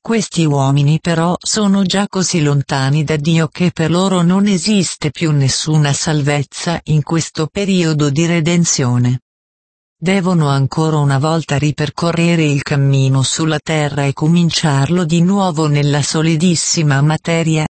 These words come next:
che è inimmaginabilmente tormentoso, ma la loro volontà stessa lo determina e dà le sue conseguenze,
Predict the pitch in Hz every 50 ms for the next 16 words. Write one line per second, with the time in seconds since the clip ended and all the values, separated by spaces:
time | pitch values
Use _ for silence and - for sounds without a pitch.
0 | _ _ _ _ _ _ - - - 165 156 151 156 165 - - 190 175 165 156
1 | 147 147 143 143 143 156 156 170 180 175 151 143 160 147 143 143 143 139 139 139
2 | 139 - 156 147 - - 151 151 147 151 156 165 175 175 - - 180 175 170 170
3 | 156 - 165 160 - _ _ _ _ _ _ - 180 190 214 202 175 151 143 143
4 | 156 160 170 165 156 147 139 151 151 147 147 147 147 - - 190 185 - - -
5 | - - 160 151 139 - - - - 156 156 170 170 165 143 151 147 - - 160
6 | 165 160 156 151 151 147 143 143 131 127 127 139 135 165 160 170 175 185 185 -
7 | - 196 190 185 - - 202 208 208 196 - - 262 208 180 240 226 214 190 180
8 | 175 175 - - 196 180